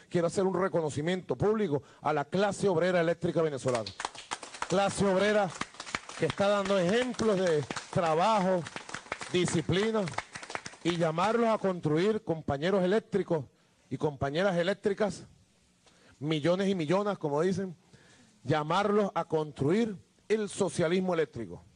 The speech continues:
El socialismo eléctrico. Discutan el concepto, pero el socialismo eléctrico productivo. El socialismo eléctrico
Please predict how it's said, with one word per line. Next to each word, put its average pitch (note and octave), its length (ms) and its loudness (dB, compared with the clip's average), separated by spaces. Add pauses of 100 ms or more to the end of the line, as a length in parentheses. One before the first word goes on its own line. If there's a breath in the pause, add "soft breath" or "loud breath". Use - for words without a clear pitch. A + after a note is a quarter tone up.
(520)
El E3 140 -2
socialismo D#3 520 0
eléctrico. B2 360 -4 (180 soft breath)
Discutan G3+ 480 0
el A3 80 -4
concepto, F#3 540 -4 (500 soft breath)
pero D3+ 140 2
el C#3+ 60 -2
socialismo C#3+ 500 -2
eléctrico F#3+ 480 -2 (240)
productivo. C3 640 -4 (600 soft breath)
El C3+ 120 -2
socialismo D3+ 540 0
eléctrico G3+ 520 0